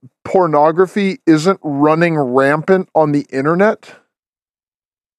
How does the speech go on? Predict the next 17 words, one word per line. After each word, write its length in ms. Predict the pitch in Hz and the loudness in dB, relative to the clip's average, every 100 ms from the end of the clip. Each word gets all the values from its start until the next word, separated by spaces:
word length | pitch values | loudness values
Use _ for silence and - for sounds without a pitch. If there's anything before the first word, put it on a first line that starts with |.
| _ _ _ _ | _ _ _ _
Like, 160 | 147 151 | -2 0
it, 300 | 175 170 - | 0 0 -2
do, 220 | 156 160 | -6 -6
do, 320 | 170 143 202 185 - | -6 -2 0 -2 -8
do 140 | 143 175 | -2 2
you 160 | 190 | 4
really 340 | 165 175 196 202 | 4 4 4 0
think 440 | - 180 202 - | 0 0 -2 -2
that, 140 | 220 - _ 143 _ _ _ - | -4 -4 _ -20 _ _ _ -2
that 220 | 170 139 | -2 -2
these, 300 | 160 156 - - | -2 -2 -4 -12
these 240 | 143 147 135 | -8 -6 -4
marketing 640 | 139 147 160 185 196 185 | 0 0 0 -2 -2 -4
people 500 | 190 185 202 202 196 _ _ _ _ | -6 -2 0 0 -4 _ _ _ _
are 160 | 156 151 | 0 0
that 560 | 120 110 135 156 - | -2 -2 0 0 -4
stupid? 880 | - - - - 269 - 175 196 208 | -12 -16 -16 -2 0 2 2 2 0